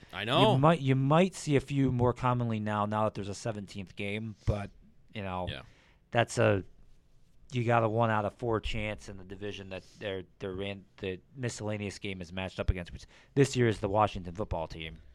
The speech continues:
Speaker 2: So,
Speaker 1: Yeah.
Speaker 2: the Commanders.
Speaker 1: The Commandos.
Speaker 2: Whose owner is a moron. Their stadium is falling apart, and they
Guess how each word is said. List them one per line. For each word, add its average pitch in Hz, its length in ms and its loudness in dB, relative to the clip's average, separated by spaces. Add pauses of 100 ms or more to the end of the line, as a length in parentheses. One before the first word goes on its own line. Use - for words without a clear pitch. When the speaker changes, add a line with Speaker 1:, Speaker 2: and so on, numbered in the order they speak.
(140)
Speaker 2:
So, 90 280 -8
Speaker 1:
Yeah. 82 140 -8 (880)
Speaker 2:
the - 80 -12
Commanders. 95 760 -4 (800)
Speaker 1:
The 123 100 2
Commandos. 135 880 8 (1120)
Speaker 2:
Whose 107 360 -18 (580)
owner 139 400 12
is 131 200 4
a 107 40 2
moron. 135 540 6
Their 110 120 4
stadium 120 520 4
is 98 120 0
falling 104 340 4
apart, 123 480 8
and 95 240 -2
they 98 420 0